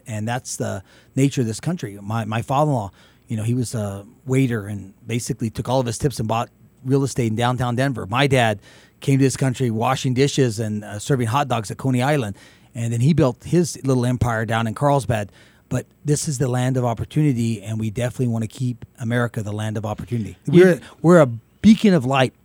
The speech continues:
Speaker 1: for the world, whether it's Afghanistan or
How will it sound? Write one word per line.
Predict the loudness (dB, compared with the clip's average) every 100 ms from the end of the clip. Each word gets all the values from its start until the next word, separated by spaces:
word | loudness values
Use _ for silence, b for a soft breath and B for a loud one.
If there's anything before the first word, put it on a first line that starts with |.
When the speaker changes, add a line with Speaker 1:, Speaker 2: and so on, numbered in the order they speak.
| _ _ _ _ _ _
Speaker 1:
for | -2 2
the |
world, | 2 0 -4 -14 b
whether | -2 -2
it's | -2
Afghanistan | -2 2 4 4 2 2 2 2 -2
or | -4 -2 -2